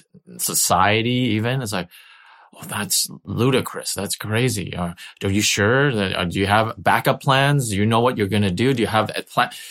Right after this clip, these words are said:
Like, it's always like, "Plan, plan, plan, plan, plan." Well, why do we need a plan? Well, let's think about why they want you to have a plan. It's because they have an emotion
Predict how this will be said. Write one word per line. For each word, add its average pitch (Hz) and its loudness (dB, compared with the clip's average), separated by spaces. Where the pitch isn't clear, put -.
Like, 110 0
it's - -2
always 151 6
like, 107 0
"Plan, 127 4
plan, 113 2
plan, 104 2
plan, 92 0
plan." 87 -8
Well, 123 2
why 147 6
do 190 4
we 180 4
need 143 0
a 151 -4
plan? - -8
Well, - -2
let's 127 2
think 202 2
about 113 2
why 113 6
they 117 4
want 117 2
you 156 4
to - -2
have - -4
a - -10
plan. - -14
It's - -6
because 101 -4
they 117 2
have 98 0
an 98 0
emotion 101 0